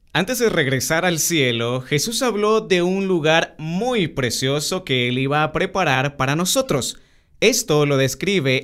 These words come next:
en el Evangelio de Juan, capítulo catorce. Allí, Jesús nos enseña que al terminar de hacer un lugar precioso para nosotros, Jesús regresará y viviremos con Él para toda la eternidad.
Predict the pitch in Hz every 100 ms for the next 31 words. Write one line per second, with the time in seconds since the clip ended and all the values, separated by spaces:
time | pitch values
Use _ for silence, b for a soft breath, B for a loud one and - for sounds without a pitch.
0 | 131 135 127 127 135 160 175 196 226 226
1 | 151 135 139 139 123 120 120 127 135 156
2 | 240 240 104 92 - b b b b _
3 | - 127 127 147 202 170 190 - 160 -
4 | 240 240 196 175 143 202 151 135 139 B
5 | B B 165 165 165 170 160 160 185 240
6 | 233 196 190 190 196 175 160 175 185 156
7 | 143 - - 180 208 226 185 - 131 131
8 | 131 175 147 143 147 B B B - 147
9 | - 202 202 175 151 139 139 - 127 135
10 | 147 151 - 170 160 139 139 156 170 170
11 | - 127 135 151 151 - 123 123 123 -
12 | 196 180 139 123 120 117 110 107 90 82